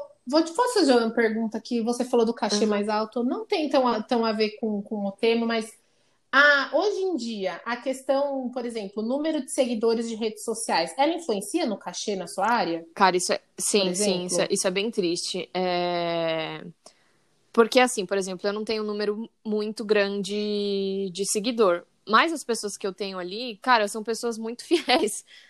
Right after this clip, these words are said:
Speaker 2: São pessoas que interagem super comigo.
Speaker 1: É, é, é um bom
Speaker 2: É um bom
Speaker 1: engajamento.
Speaker 2: engajamento. E aí tem pessoas com um número grande de seguidor que não tem esse engajamento. Só que porque tem um númerozinho grande lá,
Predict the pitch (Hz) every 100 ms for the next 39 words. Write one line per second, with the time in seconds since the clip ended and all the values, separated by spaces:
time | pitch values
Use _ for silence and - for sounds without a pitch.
0 | _ - 220 220 214 208 220 214 - 226
1 | 220 220 214 208 208 214 208 208 220 208
2 | 226 262 - 254 226 208 247 254 196 214
3 | 196 190 185 180 185 - 220 - _ 247
4 | 247 240 247 247 254 262 269 294 247 254
5 | 240 202 180 175 - _ _ _ _ _
6 | 302 349 277 311 311 285 262 247 233 -
7 | 233 220 214 214 208 202 202 196 190 190
8 | 185 180 180 175 220 269 311 220 185 185
9 | 196 185 190 226 262 330 302 262 262 277
10 | 262 269 277 208 - 269 269 277 294 285
11 | 320 277 254 233 214 208 202 185 190 196
12 | 190 170 175 196 277 220 185